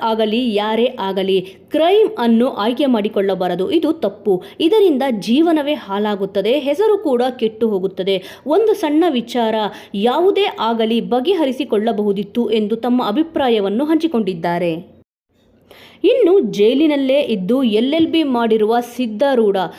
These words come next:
ದರ್ಶನ್ ಪ್ರಕರಣದ ಬಗ್ಗೆ ಮಾತನಾಡಿದ್ದಾರೆ.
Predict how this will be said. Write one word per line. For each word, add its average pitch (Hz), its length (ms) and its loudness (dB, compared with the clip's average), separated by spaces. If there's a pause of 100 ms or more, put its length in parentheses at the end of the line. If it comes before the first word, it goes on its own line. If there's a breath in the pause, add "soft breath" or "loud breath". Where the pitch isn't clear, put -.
(260 loud breath)
ದರ್ಶನ್ 339 400 2
ಪ್ರಕರಣದ 240 520 -2
ಬಗ್ಗೆ 196 320 -2
ಮಾತನಾಡಿದ್ದಾರೆ. 170 1200 -2